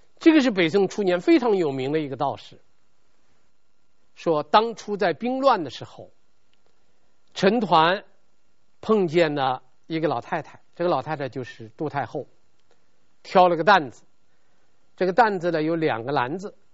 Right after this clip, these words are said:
前面坐了个孩子是太祖皇帝，后面坐了孩子是太宗皇帝，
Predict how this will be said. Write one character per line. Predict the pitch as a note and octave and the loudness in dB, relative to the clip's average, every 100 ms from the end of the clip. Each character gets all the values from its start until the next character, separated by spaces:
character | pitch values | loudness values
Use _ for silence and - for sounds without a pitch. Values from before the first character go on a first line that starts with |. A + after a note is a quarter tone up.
| - | -20
前 | - F#3 A3+ | -6 -2 -2
面 | D4 C#4+ | -4 -4
坐 | C#4+ B3+ | 2 2
了 | G3 | 2
个 | |
孩 | D#3+ D3+ F3 | -4 -6 -6
子 | F#3 F3+ - | -6 -14 -16
是 | - | -10
太 | - A3+ | 0 0
祖 | C3 A2 | 0 -10
皇 | A2+ G2+ | -14 -18
帝， | A2+ - - - | -18 -18 -20 -20
后 | - - E4+ | 0 6 8
面 | C#4 A#3+ | 6 -2
坐 | A3 B3 | 2 4
了 | F#3+ | 2
孩 | - D3 | 0 -6
子 | D#3+ E3 | -4 -6
是 | B2+ | -8
太 | D#3+ F#3 | -6 -4
宗 | E3+ F#3+ | -4 -6
皇 | - A2+ | -8 -12
帝， | A#2+ G#2+ | -12 -14